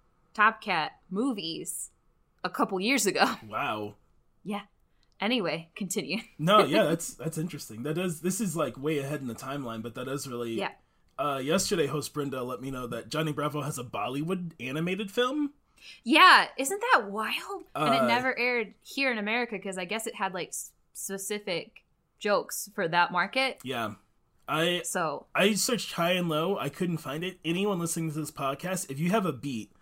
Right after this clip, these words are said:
Speaker 2: on where I could somehow watch the Johnny Bravo Bollywood film, please hit me up on Twitter. <laughs>
Speaker 1: We need it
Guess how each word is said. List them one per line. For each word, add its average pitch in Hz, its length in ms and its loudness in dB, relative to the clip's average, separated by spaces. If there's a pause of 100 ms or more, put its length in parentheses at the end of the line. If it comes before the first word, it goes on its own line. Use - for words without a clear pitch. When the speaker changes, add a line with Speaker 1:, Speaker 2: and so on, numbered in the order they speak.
(300)
Speaker 2:
on 165 140 2
where 160 100 4
I 160 60 4
could 160 160 2
somehow 156 340 2
watch 127 400 -2
the 135 120 -2
Johnny 123 280 -4
Bravo 120 360 -2
Bollywood 123 440 -4
film, 170 340 -2
please 156 420 0
hit - 160 -10
me 117 140 -6
up 107 180 -8
on 110 120 -8
Twitter. 233 600 0
<laughs> - 60 -20 (440)
Speaker 1:
We 196 200 -4
need 202 320 -2
it 147 280 -6